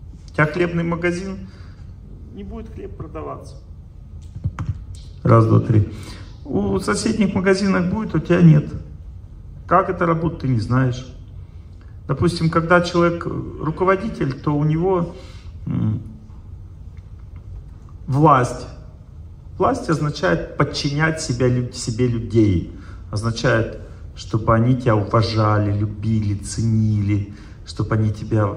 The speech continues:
оценивали. У людей, которые руководители, у них очень сильно чувство собственного достоинства зашкаливает. Они всё смотрят, как на них реагируют, как се-, как бы себя ведут с ними.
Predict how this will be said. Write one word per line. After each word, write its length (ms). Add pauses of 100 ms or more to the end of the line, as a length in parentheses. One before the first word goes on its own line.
(100)
оценивали. 800 (240)
У 80
людей, 360
которые 400
руководители, 600
у 40
них 260
очень 280
сильно 800 (340)
чувство 300
собственного 480
достоинства 520
зашкаливает. 880
Они 200
всё 300
смотрят, 680
как 280
на 60
них 260
реагируют, 760 (420)
как 400
се-, 380 (120)
как 220
бы 220 (280)
себя 260
ведут 460
с 180
ними. 540